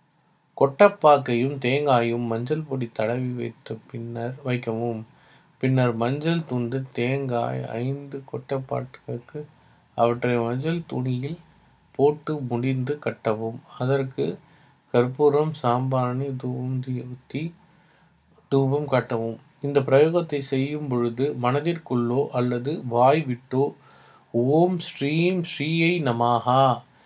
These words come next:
என்ற மந்திரத்தை ஜபித்தவாறே செய்ய வேண்டும். பின்னர் சக்தி வாய்ந்த இந்த செல்வ வசிய தேங்காய் முடியை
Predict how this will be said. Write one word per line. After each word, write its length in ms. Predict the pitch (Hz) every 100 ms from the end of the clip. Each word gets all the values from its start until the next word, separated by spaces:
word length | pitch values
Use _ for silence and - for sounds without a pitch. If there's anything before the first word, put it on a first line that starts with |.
| - _ -
என்ற 260 | 127 131 127
மந்திரத்தை 680 | 123 131 151 139 131 143
ஜபித்தவாறே 640 | 127 120 135 135 120 113 131
செய்ய 360 | 135 123 120
வேண்டும். 420 | 123 117 113 113 110 _ -
பின்னர் 280 | 135 156
சக்தி 420 | 160 - - - 147
வாய்ந்த 460 | 143 139 156 156
இந்த 440 | 151 131 131 131 123
செல்வ 420 | - 127 139 151
வசிய 480 | 139 131 - 131 139
தேங்காய் 500 | - 123 131 143 143
முடியை 520 | 127 117 113 117 139